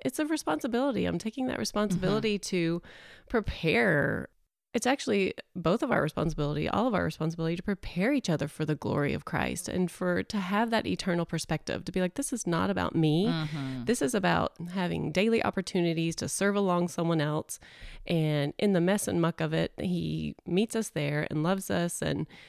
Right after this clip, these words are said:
Speaker 1: ultimately, he's glorified through that. And so I've had to get over myself, and it's been hard. It's still there. It comes up from time to time. It's something I have to rely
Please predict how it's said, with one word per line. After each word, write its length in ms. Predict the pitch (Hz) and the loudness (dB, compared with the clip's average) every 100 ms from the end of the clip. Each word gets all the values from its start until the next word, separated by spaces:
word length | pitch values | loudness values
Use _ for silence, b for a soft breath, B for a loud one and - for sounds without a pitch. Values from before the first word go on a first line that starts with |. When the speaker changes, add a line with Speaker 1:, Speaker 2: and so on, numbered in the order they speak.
| B B | B B
Speaker 1:
ultimately, 400 | 277 269 214 180 | 2 4 2 2
he's 300 | - 190 165 | 2 -2 0
glorified 500 | 147 147 151 82 - | 2 0 0 0 0
through 180 | - - | -4 -2
that. 220 | 67 - - | -4 -4 -4
And 100 | 185 | -2
so 340 | 165 170 156 156 - - _ _ _ | 2 4 4 2 -2 -14 _ _ _
I've 160 | 196 208 | 6 6
had 160 | 226 | 0
to 60 | 196 | -2
get 160 | - - | -2 -2
over 160 | 165 | -2
myself, 500 | 160 - - - - - | -4 -4 -6 -6 -8 -2
and 440 | 175 175 170 165 | 2 2 2 2
it's 200 | 170 214 | 0 -2
been 160 | 269 240 | 0 -2
hard. 580 | - 160 175 190 143 139 | 0 0 4 4 2 -2
It's 300 | - - - | -8 -10 -2
still 200 | 160 160 | 0 2
there. 320 | 147 147 190 | 2 2 2
It 100 | - | 0
comes 240 | 190 165 175 | 0 0 0
up 160 | 180 | -4
from 200 | - 175 | -4 -4
time 220 | 185 180 | -2 -2
to 60 | 175 | -2
time. 300 | 175 175 - | -2 0 0
It's 320 | 170 - - - B B B B | -4 -6 -14 -16 B B B B
something 340 | - 190 160 160 | -2 0 2 2
I 60 | |
have 120 | 165 | 0
to 60 | 165 | 0
rely 360 | 151 160 - | -2 0 -2